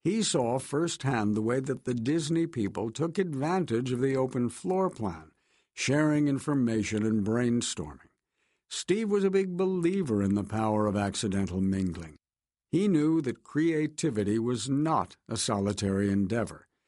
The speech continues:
but our trip to Northside helped clarify that thinking. In a creative company, separating your people into distinct silos, Project A over here,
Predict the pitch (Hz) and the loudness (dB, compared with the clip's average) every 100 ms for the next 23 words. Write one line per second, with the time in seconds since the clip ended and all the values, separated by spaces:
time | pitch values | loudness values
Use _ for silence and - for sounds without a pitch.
0 | _ _ 110 117 120 131 165 208 185 - | _ _ -4 -2 -4 -2 0 0 -2 -4
1 | 131 - 110 113 139 139 - - 92 87 | -4 -4 -2 0 0 -2 -4 -6 -6 -6
2 | 95 104 156 170 - - 180 185 113 95 | -8 -4 -4 -4 -8 -4 0 2 0 -2
3 | 85 82 92 85 107 92 - - _ _ | -6 -4 -6 -4 -4 -6 -6 -16 _ _
4 | _ _ _ - 120 117 - 110 107 160 | _ _ _ -6 -2 -2 -2 -2 0 0
5 | 196 180 - 165 117 87 82 85 - _ | 0 -2 -2 -4 -2 -4 -12 -16 -20 _
6 | - - 156 175 180 170 160 156 147 147 | -18 -4 -2 0 0 2 2 2 2 -2
7 | - 151 - 107 113 107 104 113 - - | -2 -2 -2 -2 0 0 -2 -2 -4 -2
8 | 160 170 - - 156 123 90 78 80 - | -2 -2 -2 0 2 2 -2 -6 -14 -18
9 | _ _ _ - 120 117 120 113 - 135 | _ _ _ -2 0 2 0 -2 -2 0
10 | 147 143 143 147 117 110 90 95 | 2 2 2 0 2 0 0 -4